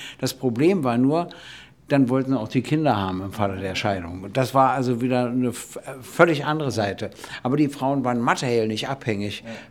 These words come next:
Speaker 1: von den Männern wie in der alten Bundesrepublik. Aber wie dem auch sei,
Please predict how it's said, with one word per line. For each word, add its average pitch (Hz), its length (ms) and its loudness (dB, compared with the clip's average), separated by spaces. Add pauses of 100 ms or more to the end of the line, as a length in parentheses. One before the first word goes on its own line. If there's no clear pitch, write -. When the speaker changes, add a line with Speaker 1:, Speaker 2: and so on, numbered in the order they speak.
Speaker 1:
von 110 420 0
den 104 300 0
Männern 110 400 0
wie 110 100 -2
in 107 80 -4
der 101 120 -4
alten 104 240 -6
Bundesrepublik. 92 600 -10 (200)
Aber 160 200 8
wie 151 120 2
dem 165 180 2
auch 147 120 2
sei, 113 280 2